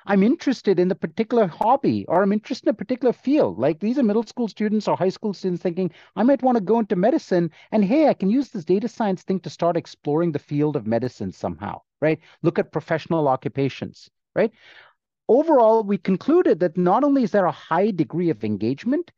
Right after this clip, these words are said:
equally importantly, if not more importantly, there's very low degrees of disengagement. And if you're a person who's ever taught C S one and handed out, like, "Let me give you a list of numbers and compute the average of it,"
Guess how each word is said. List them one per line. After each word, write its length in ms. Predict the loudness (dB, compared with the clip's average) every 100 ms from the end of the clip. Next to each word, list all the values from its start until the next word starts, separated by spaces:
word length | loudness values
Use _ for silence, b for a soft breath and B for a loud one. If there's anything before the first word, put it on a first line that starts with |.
| _ _ _ _
equally 640 | 2 2 0 0 2 6
importantly, 580 | 4 4 2 2 2 2
if 140 | 0 2
not 240 | 0 0
more 260 | 0 0 0
importantly, 800 | -2 0 0 -2 -4 -2 -2 b _
there's 140 | -6 -2
very 360 | 0 2 2
low 200 | 2 2
degrees 420 | 0 -2 -2 -2
of 320 | -4 -6 -6 0
disengagement. 1160 | 0 0 -12 -6 -4 -2 -4 -6 -12 -18 -20 _ _ _ _ _ _ _ _ _ _ _ _ _ _
And 140 | 2 2
if 140 | 4
you're 140 | 2 2
a 40 |
person 420 | 0 0 2 2
who's 120 | 2
ever 200 | 4 2
taught 300 | 2 2 0
C 240 | -2 0 0
S 160 | 0
one 300 | -2 -2 0
and 100 | -2
handed 400 | -2 -4 -4 0
out, 160 | 0 2
like, 180 | 0 b b b _
"Let 160 | 2 4
me 120 | 4
give 180 | 4 6
you 140 | 6
a 140 | 6 4
list 180 | 4
of 80 | 2
numbers 420 | 4 4 4 2
and 140 | 2 -2
compute 320 | -4 -2 0
the 100 | 0
average 380 | 0 -2 -2 -2
of 100 | 0
it," 140 | 0